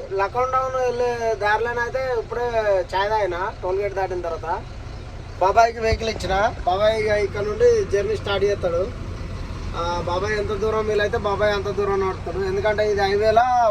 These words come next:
ఒకటే దారి కదా, సీదా ఒకటే దారి ఉంటుంది కాబట్టి ఇక ఇచ్చి కోసేపు రెస్ట్ తీసుకున్నాను అనుకో.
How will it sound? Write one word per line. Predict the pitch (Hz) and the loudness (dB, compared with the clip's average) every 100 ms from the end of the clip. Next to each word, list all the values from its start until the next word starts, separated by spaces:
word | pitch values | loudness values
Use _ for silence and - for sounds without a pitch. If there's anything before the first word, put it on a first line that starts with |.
| 202 | 2
ఒకటే | 220 233 | -2 2
దారి | 220 190 | 4 4
కదా, | 165 156 202 - - - - - - - | 0 -2 -2 -8 -16 -14 -14 -14 -12 -6
సీదా | 233 247 | -2 2
ఒకటే | 226 233 254 | 2 0 0
దారి | 247 247 | 2 0
ఉంటుంది | 240 247 | 0 0
కాబట్టి | 240 233 233 | 4 2 2
ఇక | 277 | 2
ఇచ్చి | 254 233 - 269 269 240 226 202 | 2 2 -2 -4 -4 -2 -4 -4
కోసేపు | 208 208 226 | -4 -2 -4
రెస్ట్ | 208 214 226 | -4 -6 -6
తీసుకున్నాను | 233 208 202 208 185 | -6 -6 -6 -2 -2
అనుకో. | 170 160 190 | -2 -2 -2